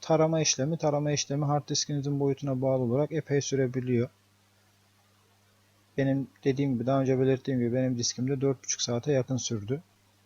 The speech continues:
Bir bağlantı kopacak vesaire olsa tekrardan taramak zorundasınız. Evet, bitti. Şimdi finish'e tıklayacağım.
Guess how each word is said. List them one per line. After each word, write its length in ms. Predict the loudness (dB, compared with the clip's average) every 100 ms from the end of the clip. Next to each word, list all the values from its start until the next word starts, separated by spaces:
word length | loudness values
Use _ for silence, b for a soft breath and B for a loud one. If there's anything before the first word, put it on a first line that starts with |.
| -2
Bir 120 | 2
bağlantı 440 | 6 6 4 0 -4
kopacak 440 | -2 0 0 2
vesaire 380 | 2 4 4 2
olsa 200 | 0 -2
tekrardan 600 | -4 0 2 2 0 -4 _ _ _
taramak 380 | 0 2 0 -2
zorundasınız. 600 | -4 -4 -4 -6 -6 0
Evet, 260 | 2 2 0
bitti. 460 | -4 0 -2 -2 -6
Şimdi 320 | -6 -2 -2
finish'e 360 | -2 -2 0 -2
tıklayacağım. 580 | -2 -2 0 2 0